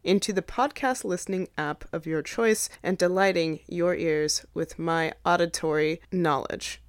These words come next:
Now, my name is Kim. I'm still your friendly neighborhood E R nurse of a host, and I'm here for yet another week to bring you something unique and fun and sometimes entertaining.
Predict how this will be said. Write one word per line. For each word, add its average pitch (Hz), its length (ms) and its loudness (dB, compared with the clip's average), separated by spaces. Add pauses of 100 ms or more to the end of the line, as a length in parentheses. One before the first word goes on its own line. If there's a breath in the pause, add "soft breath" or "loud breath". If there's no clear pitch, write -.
(260)
Now, 196 140 6
my 220 200 12
name 233 220 8
is 220 140 4
Kim. 254 480 4
I'm 269 240 4
still 277 340 4
your 233 320 6
friendly 196 400 4
neighborhood 165 500 0
E 180 160 -2
R 165 280 4
nurse 175 420 4 (100)
of 202 140 6
a 165 120 2
host, 240 540 6 (160 soft breath)
and 302 140 6
I'm 294 180 8
here 247 320 4
for 311 140 -4
yet 302 340 0
another 202 400 2
week 170 360 -2
to 269 100 -2
bring 214 300 2
you 208 120 4
something 180 480 -2
unique 165 520 -2 (220 soft breath)
and 165 180 0
fun 247 500 8
and 202 260 4
sometimes 165 560 2
entertaining. 165 680 4